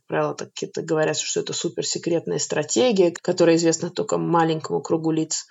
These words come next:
Но, как говорил Альберт Эйнштейн, есть две бесконечные вещи: Вселенная и человеческая глупость. Впрочем, насчёт Вселенной я не уверен.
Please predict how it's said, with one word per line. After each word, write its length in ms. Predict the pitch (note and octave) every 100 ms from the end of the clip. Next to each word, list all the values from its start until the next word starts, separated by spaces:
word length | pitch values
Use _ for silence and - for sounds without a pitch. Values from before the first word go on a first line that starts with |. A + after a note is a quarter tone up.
| -
Но, 260 | F#3 G3+ C#4
как 180 | C#4 G3+
говорил 440 | F3+ E3+ E3+ E3
Альберт 420 | - E3+ F3+ D#3+ F3+
Эйнштейн, 600 | F3+ - A#3+ C#4 C4 -
есть 300 | G3 F#3 D#3
две 160 | F3 A3
бесконечные 680 | G#3 - E3+ E3+ - F#3 D3+
вещи: 320 | D3 - -
Вселенная 560 | - F3+ F3+ G3 G3
и 120 | - -
человеческая 640 | - D#3 D#3 - - C#3
глупость. 460 | C#3+ C#3 - -
Впрочем, 480 | - - F#3+ G3 F#3+
насчёт 340 | E3+ - D3 -
Вселенной 520 | - E3+ F3 F3 D#3+
я 100 | D#3
не 120 | E3
уверен. 500 | D#3+ D3+ C3+ - -